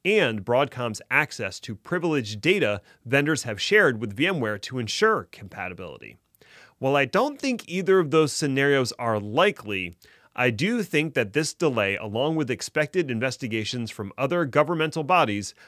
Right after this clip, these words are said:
might be the death blow for this acquisition. And good.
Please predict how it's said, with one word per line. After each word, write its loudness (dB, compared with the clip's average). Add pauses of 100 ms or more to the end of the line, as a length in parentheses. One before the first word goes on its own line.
(100)
might 0
be -2
the 0
death 2
blow -4
for -14
this -6
acquisition. -10 (2250)
And -4
good. -8